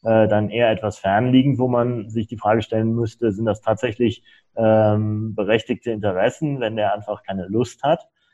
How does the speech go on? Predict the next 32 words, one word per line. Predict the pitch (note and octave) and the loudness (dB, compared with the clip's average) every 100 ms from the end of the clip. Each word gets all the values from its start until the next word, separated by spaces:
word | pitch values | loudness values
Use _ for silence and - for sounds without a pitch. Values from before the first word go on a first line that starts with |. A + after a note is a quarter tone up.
| _ _ | _ _
Äh, | A#2+ | 2
aber | B2 B2 F#2 A#2+ A#2+ | 6 6 6 4 4
es | A#2 | 2
könnte | B2+ C3+ C3 | 0 0 2
natürlich | B2 C3+ B2+ A2+ | 2 2 2 2
auch, | A2 B2 B2 A2 | 2 2 2 0
äh, | A2+ A2 G#2 F#2 G2 | 2 4 2 0 -4
ernsthaft, | C#3 - A2+ - - | -4 0 0 0 -8
äh, | A2+ A2 G2+ - A#2 | -2 0 -2 -4 -4
ernsthafte | B2+ C3 A2 A2+ | 0 0 0 -2
Interessen | A2 G#2+ G#2 - A#2+ | 2 4 4 4 2
geben, | A2 A2+ B2+ A2+ _ _ _ | 2 4 0 -6 _ _ _
äh, | A#2 | 2
wie | A#2 A#2 A#2 A#2 A2+ G#2+ A2 - B2 | 6 8 10 8 6 2 -6 0 4
auch | G#2+ A#2 | 4 2
immer | B2 A2 | 0 2
die | G#2+ | 4
aussehen, | F2+ C3+ C#3 A2+ G#2+ | 6 4 4 0 2
beispielsweise, | G2 G#2+ B2 G#2 F#2+ G2 A#2 A2 A2+ G#2+ _ _ _ | 2 2 -2 -6 0 2 2 2 0 -2 _ _ _
äh, | A2 A2 G#2+ G#2+ G#2+ G#2 F#2+ G2 | 0 4 6 6 6 4 2 0
dass, | G2+ - - - B1 A#1+ _ _ _ | -2 -4 -16 -20 -20 -20 _ _ _
ähm, | A#2+ G#2+ G#2 G2+ F#2+ G2+ G2+ G2 F#2 | -4 0 0 0 -2 -6 -8 -10 -8
dass | G2+ - | -6 -2
das | A2 - | -4 0
vom | A2 | 0
Personal | A2+ G#2+ G#2 F#2+ A2 G#2+ | 4 4 4 4 6 6
her | G#2+ | 4
nicht | G#2 - | 0 -2
machbar | G#2+ G2+ G2+ G2 | -4 -2 -2 0
ist | F#2+ - | -2 -2
oder | G2 F2+ | -4 -2
sonst, | A2 - | -6 -8